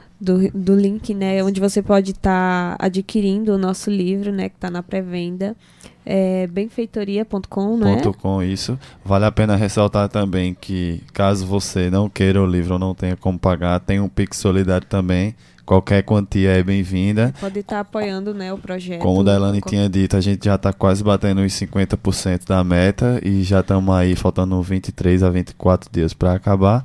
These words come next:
Speaker 2: E o que fica mais é só esse reforço de nos ajudarem, fazer com que esse livro chegue a mais pessoas e que isso só se expanda. Porque quanto mais oportunidade, mais chances de ver do que as pessoas são capazes, não é mesmo?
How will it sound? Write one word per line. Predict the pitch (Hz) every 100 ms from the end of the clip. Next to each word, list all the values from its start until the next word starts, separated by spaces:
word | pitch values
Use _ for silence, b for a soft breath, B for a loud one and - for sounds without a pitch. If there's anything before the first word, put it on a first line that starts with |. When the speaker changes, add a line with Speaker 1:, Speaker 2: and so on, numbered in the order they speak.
| B B B -
Speaker 2:
E |
o | 135
que | 135 139
fica | 143 139 139
mais | 135 143 151
é |
só | 151 147
esse | 156 190 185
reforço | 202 - 135 123 - - -
de | - 95 95 90
nos | 92 92
ajudarem, | 98 98 98 90 95 101 107
fazer | 113 95 90 92 107
com | 101
que | 92 - 92 92 87 B B B B
esse | 98 95 -
livro | 92 95 92 95 92
chegue | - 98 98 95
a | 92
mais | 92 90
pessoas | - 95 - - 95 98 98 - - - -
e | 98 98 -
que | 104
isso | 98 -
só | 98 107 101
se | 117
expanda. | 117 - 101 95 95 92 B B -
Porque | 98 117
quanto | 113 117 117
mais | 127 117 120
oportunidade, | 123 127 131 120 120 107 104 120 143 160 156
mais | 113 117 143
chances | - 123 131 139
de | 139
ver | 131 120 131
do | 139 143
que | 139
as | 139
pessoas | 135 135 135 131
são | 135
capazes, | 151 156 110 98 107
não | 101
é |
mesmo? | 101 110